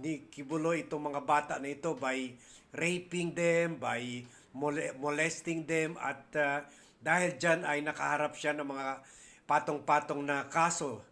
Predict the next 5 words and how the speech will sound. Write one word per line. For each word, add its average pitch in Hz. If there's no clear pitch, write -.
sa, 139
ah, 127
ah, 127
Amerika 147
at, 143